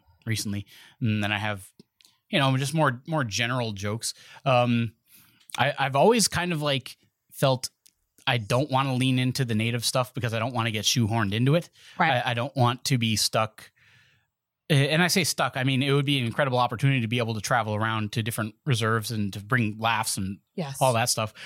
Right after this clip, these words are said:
Speaker 2: Yeah.
Speaker 1: But I don't wanna be shoehorned into that. Like,
Speaker 2: No.
Speaker 1: I, I wanna be known as a versatile comedian. Like,
Speaker 2: Absolutely.
Speaker 1: you know, I, I don't
Speaker 2: Mm-hmm.
Speaker 1: wanna do all of my stuff for C B C Indigenous. It would be great to do it for C B C Comedy.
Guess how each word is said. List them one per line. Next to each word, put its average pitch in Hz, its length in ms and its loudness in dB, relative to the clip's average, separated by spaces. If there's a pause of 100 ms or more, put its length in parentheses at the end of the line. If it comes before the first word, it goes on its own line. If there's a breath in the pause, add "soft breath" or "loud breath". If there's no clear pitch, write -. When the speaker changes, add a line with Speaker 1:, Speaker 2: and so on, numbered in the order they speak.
(140)
Speaker 2:
Yeah. 180 60 -8
Speaker 1:
But 147 80 2
I 131 80 2
don't 151 240 -2
wanna 143 140 2
be 131 100 2
shoehorned 120 440 2
into 110 220 -4
that. 98 460 -4 (340 soft breath)
Like, 196 120 4
Speaker 2:
No. 170 40 2
Speaker 1:
I, 139 180 0
I - 40 0
wanna 156 200 0
be 139 60 0
known 135 200 2
as 117 120 0
a 110 40 -4
versatile 113 580 -2
comedian. 117 420 2
Like, 131 380 0
Speaker 2:
Absolutely. 151 500 -10 (280 soft breath)
Speaker 1:
you - 120 -2
know, 113 80 2
I, 107 100 2
I - 20 -2
don't 123 220 -2
Speaker 2:
Mm-hmm. 131 100 -2
Speaker 1:
wanna 120 320 -2 (400)
do 139 160 4
all 113 200 4
of 110 80 -2
my 113 120 0
stuff - 260 -2
for - 100 -8
C 131 160 -2
B 110 100 -2
C 113 180 -2
Indigenous. 113 480 0
It 120 40 -4
would 113 80 -4
be 113 80 -6
great 117 200 -2
to 127 40 -8
do 120 80 -2
it 107 80 0
for - 80 -6
C 135 140 2
B 123 100 0
C - 120 -6
Comedy. 120 420 0